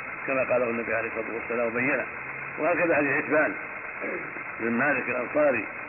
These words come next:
"إن الله حرم على النار من قال لا إله إلا الله يبتغي بذلك وجه الله"، يعني من قالها عن إخلاص وصدق مات عليها أدخله الله الجنة، فإن كانت له ذنوب ومعاصي لم يتب منها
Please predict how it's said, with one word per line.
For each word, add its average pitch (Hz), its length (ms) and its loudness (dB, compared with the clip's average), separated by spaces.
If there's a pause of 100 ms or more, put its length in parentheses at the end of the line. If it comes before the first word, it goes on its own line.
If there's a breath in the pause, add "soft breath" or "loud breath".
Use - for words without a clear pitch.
(320)
"إن 127 100 -2
الله 135 140 2
حرم 147 280 4
على 139 160 4
النار 139 240 2
من 135 120 0
قال 135 220 4
لا 143 680 6
إله 139 380 4
إلا 131 160 4
الله 135 280 4 (460)
يبتغي 170 680 4
بذلك 151 300 2
وجه 123 220 4
الله"، 131 240 4 (480)
يعني 120 120 -4
من 131 120 -2
قالها 151 240 4
عن 147 140 4
إخلاص 151 340 4 (640)
وصدق 139 360 0
مات 156 220 4
عليها 170 480 4
أدخله 180 240 2
الله 185 280 4
الجنة، 190 320 2 (1900)
فإن 156 160 4
كانت 165 200 4
له 165 80 4
ذنوب 160 460 6 (680)
ومعاصي 135 440 2
لم 156 160 4
يتب 156 300 0
منها 208 320 4